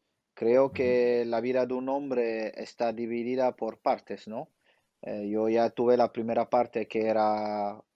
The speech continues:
Speaker 1: disfrutar, jugar a fútbol y hacer disfrutar a la gente. Ahora me
Speaker 2: Ujú.
Speaker 1: toca la segunda fase,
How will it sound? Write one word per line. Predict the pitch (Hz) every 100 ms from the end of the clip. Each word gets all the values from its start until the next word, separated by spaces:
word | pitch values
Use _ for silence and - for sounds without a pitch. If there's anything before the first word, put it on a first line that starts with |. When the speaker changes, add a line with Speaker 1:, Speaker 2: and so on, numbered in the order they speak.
| -
Speaker 1:
disfrutar, | 98 107 - 107 120 120 110
jugar | 110 117 113
a |
fútbol | 110 120 113 120 117
y | 110
hacer | 110 113
disfrutar | 107 - 107 117 113
a | 107
la | 104
gente. | 117 131 156 151 _ _ - _ _
Ahora | 104 110 113
me | 110 107
Speaker 2:
Ujú. |
Speaker 1:
toca | 98 101 117 110 110
la | 107
segunda | 107 107 110 113 110
fase, | - 127 - 139 143